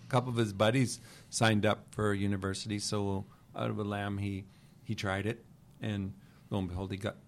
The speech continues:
he got accepted to university. So he went and he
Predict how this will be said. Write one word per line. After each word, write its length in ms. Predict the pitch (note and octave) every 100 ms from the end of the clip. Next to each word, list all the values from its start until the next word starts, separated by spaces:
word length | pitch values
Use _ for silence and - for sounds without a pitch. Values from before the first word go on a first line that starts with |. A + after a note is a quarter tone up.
| -
he 80 |
got 180 | A2+ G#2+
accepted 460 | G2+ - G#2 - A2+
to 160 | G#2
university. 640 | G2+ G2 F#2+ F#2+ F#2 - F#2+
So 160 | G#2+
he 100 | G#2+
went 200 | B2+ B2+
and 100 | A#2
he 160 | A2